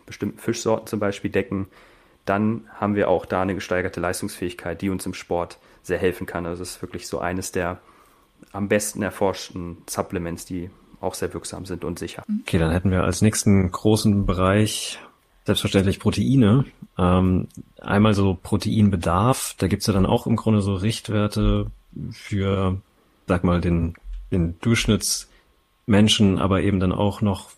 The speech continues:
Speaker 3: wie sich das erhöht, wenn man dann Sport treibt. Und dann gibt's ja auch, also da könnt ihr einmal was zu sagen, so zum Proteinbedarf an sich.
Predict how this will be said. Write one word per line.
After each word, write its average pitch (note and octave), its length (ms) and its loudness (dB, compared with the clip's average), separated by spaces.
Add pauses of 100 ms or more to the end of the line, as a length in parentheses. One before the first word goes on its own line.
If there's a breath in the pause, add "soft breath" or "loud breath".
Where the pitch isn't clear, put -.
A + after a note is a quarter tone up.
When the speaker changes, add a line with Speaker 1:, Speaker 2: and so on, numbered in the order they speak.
Speaker 3:
wie G2 100 0
sich F2+ 140 -4
das F#2+ 180 -2
erhöht, G2+ 440 0
wenn F2+ 100 2
man F#2 140 2
dann F2+ 360 2
Sport - 560 -2
treibt. F2+ 640 -2 (680 loud breath)
Und F#2 140 2
dann F2 100 4
gibt's F#2 180 0
ja G#2 80 2
auch, F#2+ 320 -2 (280)
also F#2 320 -2
da F#2 120 0
könnt A2 220 0
ihr A2+ 60 0
einmal G#2 200 4
was G2+ 160 2
zu - 100 -2
sagen, F#2+ 300 2
so F#2 140 -2
zum F2 600 -4
Proteinbedarf F2+ 640 -2
an G2+ 100 -2
sich. G#2+ 440 -2